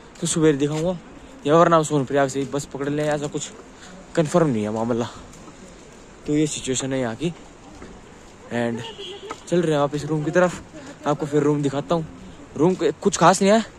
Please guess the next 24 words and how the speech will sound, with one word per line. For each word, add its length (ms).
पर 100
इतना 220
भी 120
बुरा 280
भी 100
नहीं 180
है, 120
क्योंकि 160
हमें 180
सोने 260
के 40
लिए 120
भाई 220
जल्दी 240
से 100
स्पेस 280
चाहिए 180
था, 100
तो 500
हमने 120
जल्दी 160
से 120
बुक 180
करा। 240